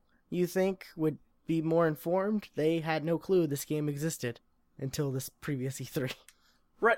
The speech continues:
Speaker 2: I, you know, and, yeah. But, um, this, this is the alpha version of the game. And it is a straight up alpha.
Speaker 1: They said there's, like, half the co-, content in there?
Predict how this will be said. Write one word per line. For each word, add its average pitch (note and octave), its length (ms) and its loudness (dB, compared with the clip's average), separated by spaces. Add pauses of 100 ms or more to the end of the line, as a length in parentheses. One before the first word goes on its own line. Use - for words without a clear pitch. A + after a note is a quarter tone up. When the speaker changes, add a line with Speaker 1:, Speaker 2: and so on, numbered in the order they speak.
Speaker 2:
I, G3 180 8
you G#3+ 80 4
know, E3+ 120 4 (100)
and, E3+ 420 4 (140)
yeah. C#3+ 280 2 (640)
But, C#3+ 460 2
um, B2+ 360 -6 (1160)
this, - 300 -2 (260)
this A#3 300 2
is G3+ 100 2
the F3+ 140 6
alpha C#3 480 2 (200)
version C3+ 380 -6
of B2+ 160 -10
the B2 60 -18
game. - 340 -12 (420)
And D3 140 -6
it F3+ 220 4
is E3+ 240 8
a C#3+ 260 2 (300)
straight - 640 8
up D3+ 240 8 (180)
alpha. B2 480 -2 (520)
Speaker 1:
They A3+ 160 -2
said D#4+ 420 4
there's, G3+ 240 6
like, D3 200 -2 (160)
half C#3+ 560 -2
the G3+ 80 -8
co-, F#3 120 -2
content G#3+ 540 0
in B3+ 140 0
there? C4 340 0